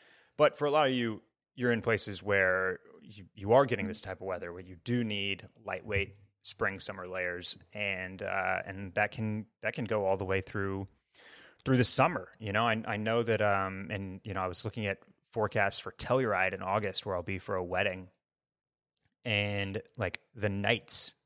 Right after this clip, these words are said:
Telluride evenings in August are going to be cold, what we consider cold here, like, fifty, fit in the fifties.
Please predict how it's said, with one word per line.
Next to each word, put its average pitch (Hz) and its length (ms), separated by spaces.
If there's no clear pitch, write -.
Telluride 110 500
evenings 98 600
in 95 120
August 98 460
are 98 140
going 98 400
to 95 80
be 90 340
cold, 113 320
what 113 120
we 123 100
consider 120 360
cold 104 300
here, 87 180
like, 92 300
fifty, 104 400
fit - 180
in 127 80
the 120 60
fifties. - 560